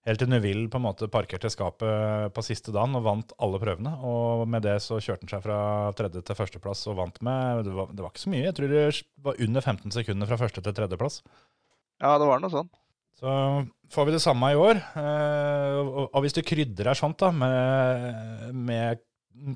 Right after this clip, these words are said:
Speaker 1: det som kanskje er verdens teiteste avkjøring fra Gus Greensmith og en, en del sånne ting,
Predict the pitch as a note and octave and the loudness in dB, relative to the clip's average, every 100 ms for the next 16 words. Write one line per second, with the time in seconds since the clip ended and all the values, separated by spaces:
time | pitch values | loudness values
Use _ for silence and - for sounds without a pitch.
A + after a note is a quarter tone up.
0 | - - A#2 G#2 B2 B2+ F#2+ - G#2+ F#2+ | -10 -2 -2 0 -2 0 0 0 2 0
1 | F2 A2 - A2 F2+ F#2 - G#2 F2+ G2 | -2 -8 -4 -2 -2 -6 -4 -2 -2 0
2 | G2 G#2 G#2+ A2 G#2+ G#2 G2+ G#2 G2+ F#2+ | -2 0 -2 0 2 2 2 0 -2 -2
3 | - - G2+ F#2+ - B2+ C#3+ - C3 B2+ | -4 -4 -2 -4 -2 -4 -6 -6 0 2
4 | B2 A#2+ A#2+ A#2 A2+ A2+ A#2+ A#2 B2 G#2+ | 4 4 2 -2 -10 -4 -2 0 2 2
5 | A#2+ F#3+ | 2 0